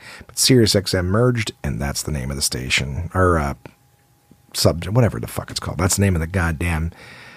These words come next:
medium. Satellite radio. I'm on satellite radio, telling my jokes, dusted a few of them off, brought them to the stage for, uh, for Sunday night, and it was fine. It wasn't the best set I've ever had,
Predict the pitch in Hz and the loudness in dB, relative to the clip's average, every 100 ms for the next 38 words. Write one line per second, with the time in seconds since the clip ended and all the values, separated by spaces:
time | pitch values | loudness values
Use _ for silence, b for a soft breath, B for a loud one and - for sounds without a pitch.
0 | B B 117 123 143 175 175 - _ _ | B B 2 4 4 4 0 -10 _ _
1 | _ - - 240 220 214 185 120 76 139 | _ -6 2 6 6 8 8 6 4 2
2 | 170 185 170 156 139 139 131 127 139 131 | 6 6 8 6 6 6 6 4 2 2
3 | 110 113 110 - - 107 135 - 113 - | 2 0 0 -2 -6 0 2 4 2 4
4 | 107 98 95 98 - B B B B 107 | 4 4 0 -2 -6 B B B B 2
5 | 98 98 95 90 - 92 82 80 78 - | 2 0 -4 -2 -2 0 -2 -2 -4 -6
6 | b b b b - - 69 73 67 - | b b b b -14 -6 -2 -2 -2 -6
7 | 107 - - 98 85 90 90 113 135 127 | -8 -6 -4 -2 -4 -6 -6 -4 -2 0
8 | 175 151 95 117 151 170 151 120 131 - | 4 4 4 -2 -2 0 -2 0 0 0
9 | - - - - 160 - 147 151 147 151 | -6 -14 -6 2 2 4 2 2 2 2
10 | 156 160 | 2 0